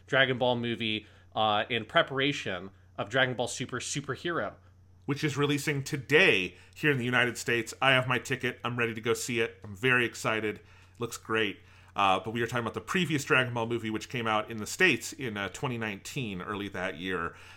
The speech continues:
Speaker 2: And this is when we recorded this conversation.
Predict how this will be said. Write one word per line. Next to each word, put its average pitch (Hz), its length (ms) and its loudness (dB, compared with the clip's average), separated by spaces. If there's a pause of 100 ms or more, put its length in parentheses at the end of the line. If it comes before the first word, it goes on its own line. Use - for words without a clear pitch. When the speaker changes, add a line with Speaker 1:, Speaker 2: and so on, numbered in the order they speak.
Speaker 2:
And 104 200 0
this 110 140 -4
is 104 100 -6
when 110 140 -6
we 110 80 -4
recorded 107 400 -4
this 107 160 -4
conversation. 135 800 -2